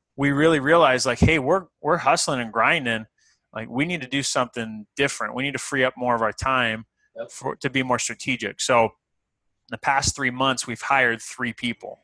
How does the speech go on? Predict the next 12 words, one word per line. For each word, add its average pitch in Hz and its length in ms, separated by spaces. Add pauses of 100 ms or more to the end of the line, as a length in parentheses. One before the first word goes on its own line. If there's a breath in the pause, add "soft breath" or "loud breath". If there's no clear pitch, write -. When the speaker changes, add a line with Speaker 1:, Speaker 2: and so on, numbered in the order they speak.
Speaker 1:
We 117 120
hired 113 440 (440 soft breath)
a - 60
full-time 131 500
office 120 480
manager. 123 600
We've 110 160
hired 117 440 (120)
a 104 200
full-time 120 560
project 117 440
manager, 117 720